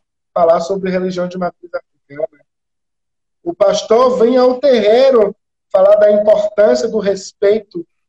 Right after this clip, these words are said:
entre as religiões. Promovemos cultos ecumênicos, onde nós todos professamos as nossas fés,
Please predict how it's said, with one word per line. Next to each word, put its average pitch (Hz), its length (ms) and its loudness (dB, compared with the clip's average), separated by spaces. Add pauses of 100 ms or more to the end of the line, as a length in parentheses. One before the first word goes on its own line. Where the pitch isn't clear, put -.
entre 185 220 -6
as 180 120 -6
religiões. 160 760 -4 (880)
Promovemos 220 640 2
cultos 247 460 -6
ecumênicos, 208 840 -4
onde 196 240 -2 (120)
nós 220 500 2
todos 208 500 0 (280)
professamos 190 640 0
as 180 160 -4
nossas 180 400 -4
fés, 180 460 -2